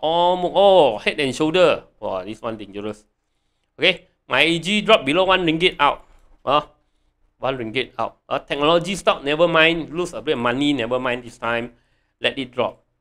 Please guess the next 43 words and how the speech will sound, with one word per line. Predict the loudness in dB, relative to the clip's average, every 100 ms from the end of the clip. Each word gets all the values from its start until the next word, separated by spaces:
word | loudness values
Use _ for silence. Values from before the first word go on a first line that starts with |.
| _ -8
Uh, | -2
let | -2 -2
it | -8 -2
drop. | -2 -2
The | -6
further | -6 0 2 2
it | 0 -2
drop, | -2 -2
the | -6
better. | -2 -2 -2 0 2 2
The | 0
next | -2 -4 -2
time, | -2 0
the | -2
more | 0 0 2
money | 2 4 2
we | 0
can | -6 -4
make. | -4
Like | -4 -6
the | 0
bank, | 0 2
right? | 0 0 -2
Bank | -6 -6
all | -8 -4 -4
drop | 0 -2 -2 -4
after | -2 2 2
the, | 2 0 -4 _ _ _ _
the, | -4
the, | -2 -4
the, | -4 -4
this | -4 -8 _
tax, | -8 -6 -2
right? | -2 -2 _ -18
After | -10 -8
the, | -6 -8
the |
pro-, | -12 -6 -6 -6
uh, | -10
the, | -8 -12 _ _ _ _ _
the | -20
prosperity | -8 -8 -6 -6 -6 -10
tax, | -12 -18